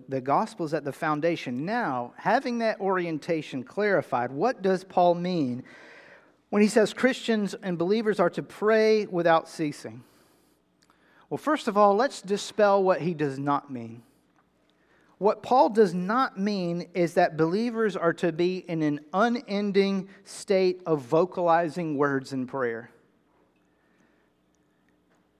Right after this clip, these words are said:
That's not what he means. This is not a call to an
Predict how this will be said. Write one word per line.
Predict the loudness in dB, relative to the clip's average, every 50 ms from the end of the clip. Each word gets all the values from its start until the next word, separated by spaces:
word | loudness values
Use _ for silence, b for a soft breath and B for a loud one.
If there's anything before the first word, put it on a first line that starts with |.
| _ _ _ _ _ _ _
That's | 0 0 0 0
not | 0 0 0 0 2
what | 0 0 0
he | 0 -2 -4
means. | -4 -4 -6 -4 -6 -6 -8 2 4
This | 4 4 4 2
is | -2 -4 -2 0
not | 0 2 2 2
a | 2 0
call | -4 0 2 4 6 6 6 4 4 0
to | -2 -2 0 0 0 0 0
an | 0 -2 -4